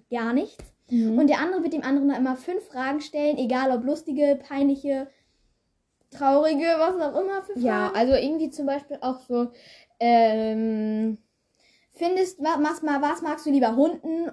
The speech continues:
Speaker 1: Hunde oder Katzen? Und dann kommt vielleicht sowas wie fünf
Speaker 2: Eichhörnchen.
Speaker 1: oder so. Ja.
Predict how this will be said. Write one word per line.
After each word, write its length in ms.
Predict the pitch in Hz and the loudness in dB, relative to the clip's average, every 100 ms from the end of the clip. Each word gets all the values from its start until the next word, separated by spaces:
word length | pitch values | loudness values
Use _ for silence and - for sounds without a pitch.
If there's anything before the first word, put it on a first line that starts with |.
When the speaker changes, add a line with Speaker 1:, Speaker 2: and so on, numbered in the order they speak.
| - | -6
Speaker 1:
Hunde 560 | - 330 359 349 320 285 | -2 2 4 4 6 4
oder 220 | 285 247 | 4 2
Katzen? 520 | - 262 254 - 220 | -2 -6 -6 -6 -4
Und 60 | 220 | -2
dann 100 | 247 | -2
kommt 220 | 302 294 | -2 -4
vielleicht 240 | 277 285 277 | -2 -2 -2
sowas 320 | 262 269 269 | -2 -2 2
wie 260 | 254 247 - _ | 2 2 -6 _
fünf 300 | - 240 233 | 2 6 6
Speaker 2:
Eichhörnchen. 260 | 214 202 214 | 4 2 0
Speaker 1:
oder 420 | 214 196 202 220 | -2 -2 -4 -6
so. 60 | 226 | -6
Ja. 300 | 226 208 | -6 -6